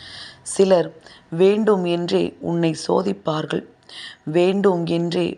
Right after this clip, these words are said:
உன்னோடு பேசிக்கொண்டே உனக்கு கஷ்டங்களை கொடுப்பார்கள். கொடுப்பது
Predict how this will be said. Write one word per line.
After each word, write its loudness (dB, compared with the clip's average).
உன்னோடு 0
பேசிக்கொண்டே 0
உனக்கு -2
கஷ்டங்களை -2
கொடுப்பார்கள். -4
கொடுப்பது 4